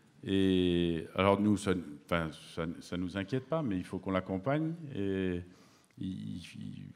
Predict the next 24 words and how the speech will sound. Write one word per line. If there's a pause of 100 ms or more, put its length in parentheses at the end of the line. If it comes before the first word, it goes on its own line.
(100)
voilà,
malgré
tout,
l'exigence,
euh,
les
réseaux
autoroutiers,
ils
vont
pas
s'arrêter
de, (880)
de,
demain
matin. (600)
Et
les
utilisateurs,
ils
vont
attendre
un
service,